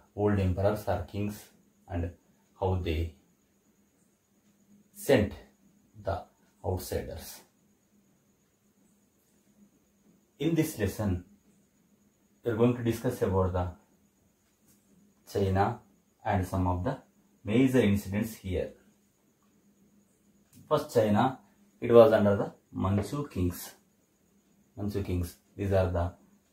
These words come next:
emperors of Manchu dynasty. And after the dynasty in nineteen eleven, under the leadership of Sun Yat-sen, under the leadership of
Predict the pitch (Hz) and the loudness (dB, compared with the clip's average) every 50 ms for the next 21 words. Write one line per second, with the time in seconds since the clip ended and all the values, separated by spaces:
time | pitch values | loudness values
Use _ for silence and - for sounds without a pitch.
0 | _ - 98 95 95 101 101 117 - - - 120 117 - - - _ _ _ _ | _ -8 -4 0 2 4 4 4 4 4 2 2 2 0 -6 -18 _ _ _ _
1 | _ - 104 - 214 - 240 196 - - 82 85 - - - - - - - _ | _ -6 -6 -4 0 0 0 2 2 0 -2 -4 -8 -10 -16 -20 -20 -20 -20 _
2 | _ _ _ _ _ _ _ _ _ _ _ _ _ _ _ _ _ _ _ _ | _ _ _ _ _ _ _ _ _ _ _ _ _ _ _ _ _ _ _ _
3 | _ _ _ _ _ _ - 123 120 117 - - - 127 135 135 - - 151 143 | _ _ _ _ _ _ -2 0 0 0 0 2 4 4 4 4 4 2 2 4
4 | 131 123 113 98 92 98 98 95 101 101 - - - 127 113 95 85 - - _ | 6 4 4 4 4 2 2 2 0 -2 -2 -4 -2 -2 -2 -2 -4 -8 -14 _
5 | _ _ _ _ _ - 117 110 104 98 104 107 107 123 113 101 95 98 98 92 | _ _ _ _ _ -10 -6 -2 0 0 0 2 2 0 2 2 2 2 2 2
6 | 98 110 110 98 87 82 - - _ _ _ _ _ _ _ _ _ _ _ _ | 2 4 4 2 2 0 -4 -10 _ _ _ _ _ _ _ _ _ _ _ _
7 | _ _ - 110 107 113 110 101 98 101 98 95 98 117 120 113 110 - - - | _ _ -6 0 4 4 6 6 4 2 2 4 4 4 4 2 2 -2 -2 4
8 | - 113 110 - - - 95 95 98 98 98 - - - 120 120 113 101 90 85 | 4 4 4 4 2 -4 -2 0 0 0 -2 -4 -2 0 2 4 4 4 2 -2
9 | 85 - - _ _ _ _ _ _ _ _ _ _ _ _ _ _ _ _ _ | -4 -8 -16 _ _ _ _ _ _ _ _ _ _ _ _ _ _ _ _ _
10 | _ _ - 98 92 92 92 98 98 101 95 - 113 101 - - 156 196 - | _ _ -10 -6 -4 -2 0 0 0 0 0 -2 -4 -2 0 0 0 0 -2